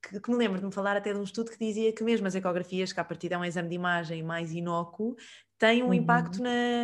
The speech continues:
Speaker 1: no, no líquido amniótico e no aumento da temperatura, et cetera. Portanto, não é uma coisa, claro que não é uma coisa muito nociva, mas é uma coisa, não é totalmente inócua. O que é que tens
Speaker 2: Sim,
Speaker 1: a,
Speaker 2: e por isso
Speaker 1: qual
Speaker 2: é
Speaker 1: é a tua
Speaker 2: que
Speaker 1: opinião sobre
Speaker 2: as
Speaker 1: isso?
Speaker 2: ecografias só estão recomendadas serem feitas quando existe uma indicação médica, quando existe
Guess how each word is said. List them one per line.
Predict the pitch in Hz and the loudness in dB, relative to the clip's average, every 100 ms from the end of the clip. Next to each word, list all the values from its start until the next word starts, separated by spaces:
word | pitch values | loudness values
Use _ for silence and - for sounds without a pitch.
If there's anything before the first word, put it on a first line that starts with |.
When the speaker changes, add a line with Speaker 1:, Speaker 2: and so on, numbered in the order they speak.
| 233 | -2
Speaker 1:
no, | 220 233 233 233 | -2 2 2 2
no | 226 | 2
líquido | 226 233 214 | 2 2 2
amniótico | 208 202 220 294 233 | 2 2 2 2 -2
e | 214 | -2
no | 202 | 0
aumento | 196 196 | 0 -2
da | |
temperatura, | 196 196 190 202 226 | -2 -4 -2 0 2
et | 214 | 2
cetera. | 220 240 | 0 -2
Portanto, | 190 160 - | -4 -8 -6
não | 180 | -4
é | 190 | -2
uma | 196 202 | -2 0
coisa, | 208 - - | -2 -4 -14
claro | - 180 | -2 -2
que | 165 | -2
não | 175 | -6
é | |
uma | 165 | -6
coisa | 165 160 | -8 -6
muito | 165 165 175 165 | -4 -4 -6 -6
nociva, | 180 165 220 | -8 -2 0
mas | 240 254 | 0 0
é | |
uma | 277 | -2
coisa, | 277 277 285 | -2 -2 0
não | 277 | 2
é | 269 | 0
totalmente | 202 233 220 233 226 | 0 0 2 2 0
inócua. | 254 262 240 233 | -2 -4 -2 -4
O | 226 - - - | -6 -14 -20 -6
que | 214 | -6
é | |
que | |
tens | - 208 | 0 4
Speaker 2:
Sim, | 208 | 6
Speaker 1:
a, | 165 | 6
Speaker 2:
e | 185 | 8
por | 160 | 8
isso | 175 | 10
Speaker 1:
qual | - | 8
Speaker 2:
é | |
Speaker 1:
é | |
a | 196 | 8
tua | 196 | 8
Speaker 2:
que | |
Speaker 1:
opinião | 214 180 | 8 10
sobre | 175 | 10
Speaker 2:
as | 175 | 10
Speaker 1:
isso? | 185 | 8
Speaker 2:
ecografias | 185 180 285 285 190 226 | 8 6 4 4 6 6
só | 240 | 8
estão | 254 240 | 6 6
recomendadas | 226 - 226 226 208 170 | 4 4 6 8 8 8
serem | 170 175 175 | 8 8 8
feitas | 180 170 175 330 370 - | 8 6 8 6 4 4
quando | 262 247 | 4 6
existe | 247 247 254 - | 4 4 2 4
uma | 339 359 | 6 8
indicação | 330 339 330 330 370 494 | 8 8 8 8 6 8
médica, | 392 247 311 226 | 8 8 8 6
quando | 226 185 190 233 311 - - - 220 | 8 10 10 8 6 -2 -16 -14 0
existe | - 185 202 - | 6 8 8 6